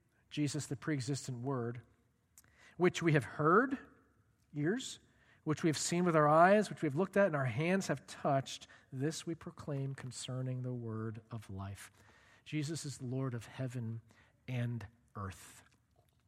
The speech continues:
He has revealed himself in the material physicalness of the reality of this world,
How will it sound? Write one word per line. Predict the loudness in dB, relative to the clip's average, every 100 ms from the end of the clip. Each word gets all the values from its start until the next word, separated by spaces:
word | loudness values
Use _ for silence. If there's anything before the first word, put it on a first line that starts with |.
| _ -12
He | -2 0
has | 0
revealed | -2 -4 -2 -2
himself | -4 -4 -6 -6 -8
in |
the | -8
material | -8 -8 -6 -2 0 0 -2 -6 -14 _ _ _ _ _ _ _
physicalness | 0 0 0 0 0 2 0 -2 -6 -8 -12 -20 _ _ -8
of |
the | -4
reality | 0 2 6 6 6 4
of | 0 -2
this | -6 -6
world, | -6 -4 -4 -4 -6 -10